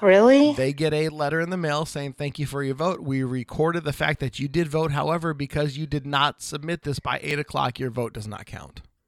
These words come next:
Speaker 1: <gasps> Dang.
Speaker 2: Yeah. I mean, they're, they're serious. And it's to the point where as an elections worker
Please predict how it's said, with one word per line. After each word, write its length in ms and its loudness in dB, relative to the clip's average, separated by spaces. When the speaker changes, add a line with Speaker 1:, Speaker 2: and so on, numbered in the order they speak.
Speaker 1:
<gasps> 640 -6
Dang. 1160 4
Speaker 2:
Yeah. 380 0
I 80 -2
mean, 220 -4
they're, 240 2
they're 260 0
serious. 580 -4
And 300 -4
it's 260 -6
to 100 -6
the 80 -2
point 280 -4
where 300 2
as 220 -2
an 80 -4
elections 500 -4
worker 540 -2